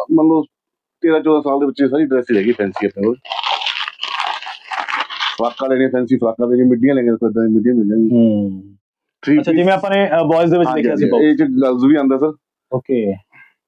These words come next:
Speaker 2: ਤੇ ਤਿੰਨ
Speaker 1: ਤਿੰਨ ਸੌ
Speaker 2: ਪੀਸ ਆ
Speaker 1: ਰੁਪਏ
Speaker 2: ਗਏ,
Speaker 1: ਪਾਉਚ।
Speaker 2: ਤਿੰਨ ਸੌ ਰੁਪਏ ਦਾ, ਮਤਲਬ।
Speaker 1: ਚੌਵੀ ਤੋਂ ਲੈ ਕੇ ਛੱਤੀ ਦੇ ਮਰਜ਼ੀ ਸਾਈਜ਼ ਲੈ ਲਓ।
Speaker 2: ਜਿਹੜਾ ਮਰਜ਼ੀ। ਤੇ ਵੈਰਾਈਟੀ ਦੇਖ ਲਓ, ਮਾਰ ਲਓ ਨਿਗਾਹ ਇੱਧਰ, ਸਾਰੀ ਵੈਰਾਈਟੀ ਤਾਂ ਹੁਣ
Speaker 1: ਇਹ
Speaker 2: ਕਿੱਥੇ
Speaker 1: ਸਾਰਾ ਆਪਾਂ
Speaker 2: ਆ ਗਈ।
Speaker 1: ਸਟਾਕ ਕਲੀਅਰ ਕਰ
Speaker 2: ਇਹ ਸਾਰਾ
Speaker 1: ਦੇਣਾ।
Speaker 2: ਗਰਲਜ਼ ਵਾਲਾ ਜੀ ਜਿਹੜਾ ਹੈਗਾ।
Speaker 1: ਹਾਂਜੀ, ਹਾਂਜੀ, ਇਹ ਸਾਰਾ ਗਰਲਜ਼ ਦਾ ਸਰ, ਸਾਰਾ ਸਟਾਕ ਕਲੀਅਰ ਕਰਨਾ ਆਪਾਂ ਨੇ।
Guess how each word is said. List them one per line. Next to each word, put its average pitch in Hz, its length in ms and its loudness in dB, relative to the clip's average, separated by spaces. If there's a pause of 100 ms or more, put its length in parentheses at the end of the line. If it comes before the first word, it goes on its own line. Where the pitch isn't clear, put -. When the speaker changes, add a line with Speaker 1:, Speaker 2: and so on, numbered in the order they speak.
(800)
Speaker 2:
ਤੇ 131 80 -2
ਤਿੰਨ 156 180 0
Speaker 1:
ਤਿੰਨ 160 120 4
ਸੌ - 0 -
Speaker 2:
ਪੀਸ 170 120 2
ਆ 170 120 2
Speaker 1:
ਰੁਪਏ 151 120 2
Speaker 2:
ਗਏ, 185 60 2
Speaker 1:
ਪਾਉਚ। 117 140 2
Speaker 2:
ਤਿੰਨ 185 100 2
ਸੌ 170 160 0
ਰੁਪਏ 135 160 -2
ਦਾ, 110 80 -2
ਮਤਲਬ। 113 300 2
Speaker 1:
ਚੌਵੀ 151 220 2
ਤੋਂ 165 100 0
ਲੈ 156 100 2
ਕੇ 156 80 2
ਛੱਤੀ 147 240 0
ਦੇ 156 100 4
ਮਰਜ਼ੀ 143 200 -2
ਸਾਈਜ਼ 120 200 0
ਲੈ 92 60 0
ਲਓ। 82 100 -10
Speaker 2:
ਜਿਹੜਾ 127 180 0
ਮਰਜ਼ੀ। 107 240 0
ਤੇ - 320 -6
ਵੈਰਾਈਟੀ 156 320 0
ਦੇਖ 180 180 4
ਲਓ, 175 140 2
ਮਾਰ 151 200 2
ਲਓ 165 120 2
ਨਿਗਾਹ 156 240 2
ਇੱਧਰ, 160 220 -4
ਸਾਰੀ 143 440 -4
ਵੈਰਾਈਟੀ 156 260 2
ਤਾਂ 151 80 -4
ਹੁਣ 156 100 0
Speaker 1:
ਇਹ 180 40 0
Speaker 2:
ਕਿੱਥੇ 160 140 -2
Speaker 1:
ਸਾਰਾ 180 100 -2
ਆਪਾਂ 160 140 0
Speaker 2:
ਆ - 40 0
ਗਈ। 139 80 2
Speaker 1:
ਸਟਾਕ 196 220 2
ਕਲੀਅਰ 208 160 2
ਕਰ 202 80 2
Speaker 2:
ਇਹ 185 40 0
ਸਾਰਾ 156 140 0
Speaker 1:
ਦੇਣਾ। 185 120 -2
Speaker 2:
ਗਰਲਜ਼ 165 220 2
ਵਾਲਾ 165 240 2
ਜੀ 123 60 4
ਜਿਹੜਾ 120 180 4
ਹੈਗਾ। 117 200 -2
Speaker 1:
ਹਾਂਜੀ, 110 200 2
ਹਾਂਜੀ, 107 220 4
ਇਹ 143 60 2
ਸਾਰਾ 151 180 -2
ਗਰਲਜ਼ 143 260 0
ਦਾ 151 100 2
ਸਰ, 170 160 2
ਸਾਰਾ 165 220 0
ਸਟਾਕ 170 220 -4
ਕਲੀਅਰ 165 220 2
ਕਰਨਾ 123 220 2
ਆਪਾਂ 127 220 -6
ਨੇ। 143 60 -12